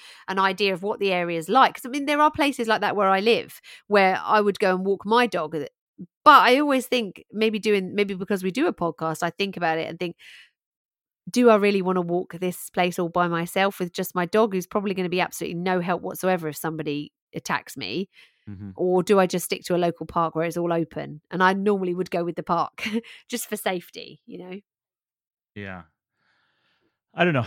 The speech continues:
Speaker 2: I'm go-, I just wanna just, I'm just thinking about this nineteen ninety-four,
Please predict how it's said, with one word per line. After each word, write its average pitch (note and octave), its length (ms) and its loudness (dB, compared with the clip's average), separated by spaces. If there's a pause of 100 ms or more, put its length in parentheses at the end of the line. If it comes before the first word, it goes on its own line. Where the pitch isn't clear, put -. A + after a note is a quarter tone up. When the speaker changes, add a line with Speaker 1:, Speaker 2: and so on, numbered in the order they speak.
Speaker 2:
I'm F#3 180 0
go-, F#3+ 80 0 (340)
I F3+ 140 2
just F#3+ 160 4
wanna E3+ 280 2 (260)
just, - 240 -8 (200)
I'm D3 100 2
just C#3+ 140 0
thinking A#2+ 180 4
about G#2+ 180 2
this G#2 140 -6
nineteen G#2 320 -2
ninety-four, F2+ 760 -6